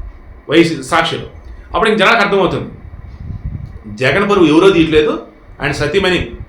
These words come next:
భారత నడిపిస్తున్న సాక్షిని తీస్తుంది అని చెప్పేసి. ఇప్పుడు ఈ మధ్యకాలంలో వైసీపీ వాళ్ళు కొంతమంది, "ఇదిగో అక్కడ అది జరుగుతుంది, ఇక్కడ ఇది జరుగుతుంది", అదని నేను చేస్తాను కదా,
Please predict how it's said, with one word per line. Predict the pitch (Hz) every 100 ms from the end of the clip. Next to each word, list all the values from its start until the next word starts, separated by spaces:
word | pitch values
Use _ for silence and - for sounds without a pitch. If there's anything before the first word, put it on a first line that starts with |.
| 113
భారత | 139 170
నడిపిస్తున్న | 180 170 160 165
సాక్షిని | 135 143 156 165
తీస్తుంది | 156 135 139 180
అని | -
చెప్పేసి. | 104 - - 165
ఇప్పుడు | - 135 - - - - - - - - - 156
ఈ | 220
మధ్యకాలంలో | 226 226 233 240 226 190 214 208 120
వైసీపీ | 156 233 247 247 233
వాళ్ళు | 196 190 208
కొంతమంది, | 190 170 165 175 208 185 165 185 185 - - - - - - - - 147
"ఇదిగో | 170
అక్కడ | 180 175
అది | 165 135
జరుగుతుంది, | 160 160 165 165
ఇక్కడ | 156
ఇది | 147 139
జరుగుతుంది", | 170 165 160 156 147
అదని | 151 175
నేను | 160
చేస్తాను | 143 131 127 104
కదా, | 101 160